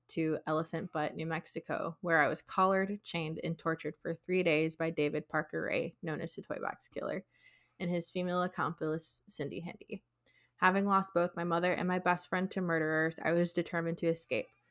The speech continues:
When Ray left the home to go to work and Hendy was on the phone, I seized her opp-, my opportunity to grab the key to release myself from the chain. Hendy realized what was happening and tried to stop me, which led to an altercation with Hendy being hit in the head with an ice pick by me.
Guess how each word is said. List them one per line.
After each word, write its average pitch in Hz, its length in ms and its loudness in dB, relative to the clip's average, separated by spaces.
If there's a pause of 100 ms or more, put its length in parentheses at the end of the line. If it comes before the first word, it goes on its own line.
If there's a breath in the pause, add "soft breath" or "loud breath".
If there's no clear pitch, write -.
(260)
When 175 180 0
Ray 180 200 6
left 196 240 0
the 202 80 2
home 185 220 0
to 180 60 -2
go 170 140 4
to 170 100 4
work 170 360 2
and 165 100 -4
Hendy 170 280 0
was 185 160 2
on 185 140 4
the 180 60 0
phone, 160 420 0
I 165 80 -4
seized 170 480 -2
her 185 100 4
opp-, 180 240 2 (460)
my 180 160 2
opportunity 165 580 0
to 160 120 0
grab 156 300 6
the 170 80 -2
key 156 340 -2
to - 160 -8
release 156 320 -2
myself 151 360 -4
from 160 180 -6
the 208 80 -4
chain. - 300 -10 (920)
Hendy 202 240 6
realized 190 400 6
what - 100 2
was 180 100 -2
happening 165 400 0
and 170 80 -4
tried 160 180 0
to 156 60 -2
stop - 380 2
me, - 220 -6
which - 220 -6
led 165 240 -2
to 170 140 0
an 165 80 -2
altercation 170 680 -2
with 165 140 -2
Hendy 160 280 -2
being 165 280 0
hit 165 220 -4
in 175 100 -4
the 180 80 -2
head 165 220 -2
with 165 140 -4
an 165 120 -4
ice 156 220 -4
pick - 280 -4
by 160 160 0
me. 170 320 -6